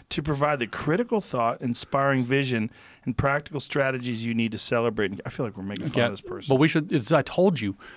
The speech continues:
Speaker 2: but that word critical, that doesn't mean critical thinking, right? That means complaining about in a specific way to, to, to achieve liberation. And liberation is the thing.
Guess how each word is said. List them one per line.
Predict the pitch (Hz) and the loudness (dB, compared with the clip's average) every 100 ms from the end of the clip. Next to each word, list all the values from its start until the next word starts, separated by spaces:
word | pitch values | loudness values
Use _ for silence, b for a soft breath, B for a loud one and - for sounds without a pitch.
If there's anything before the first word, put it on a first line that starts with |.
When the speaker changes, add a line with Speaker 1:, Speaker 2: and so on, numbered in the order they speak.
| B | B
Speaker 2:
but | 151 - _ - | -2 -2 _ 2
that | 139 | 4
word | 135 147 - | 6 2 2
critical, | - 175 151 101 95 _ _ _ | 2 4 2 -2 -6 _ _ _
that | 123 | 0
doesn't | 117 139 135 | 2 4 4
mean | 143 143 131 | 6 6 4
critical | 135 123 110 | 2 -2 -4
thinking, | 104 117 95 95 - _ _ _ _ _ _ _ _ _ | -4 -4 -4 -12 -20 _ _ _ _ _ _ _ _ _
right? | 113 110 113 | 0 0 0
That | 117 | 0
means | 120 110 | 0 -2
complaining | - 123 113 127 123 117 | -4 -2 2 2 2 2
about | 107 107 | 0 -2
in | 110 | -4
a | |
specific | 101 107 117 107 - | -6 -8 -6 -6 -6
way | 104 | -6
to, | 101 - - | -6 -10 -12
to, | - - | -12 -4
to | 120 | -2
achieve | 110 - 113 | -2 -2 -4
liberation. | 104 110 104 101 104 - 104 | -2 -4 -2 0 -2 -4 -6
And | 101 | -6
liberation | 117 120 117 123 - 110 | -4 0 2 2 0 -2
is | 104 | -2
the | 101 | -8
thing. | 92 120 107 101 | -10 -8 -6 -8